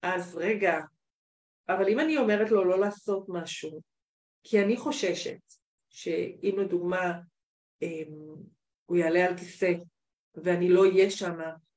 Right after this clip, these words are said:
והוא יאבד שיווי משקל, כי אני חושבת שזה מה שיקרה, תזכרו, אז איך אני אדע לשמור עליו? אוקיי? איך אני אצליח לשמור עליו שלא יקרה לו כלום?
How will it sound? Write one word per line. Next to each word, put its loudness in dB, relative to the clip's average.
והוא 6
יאבד 2
שיווי 0
משקל, -2
כי -6
אני -2
חושבת 2
שזה 2
מה -6
שיקרה, -6
תזכרו, -2
אז -4
איך -4
אני -2
אדע 0
לשמור -2
עליו? -2
אוקיי? -4
איך -2
אני 2
אצליח 0
לשמור -4
עליו -2
שלא 0
יקרה -2
לו -2
כלום? -8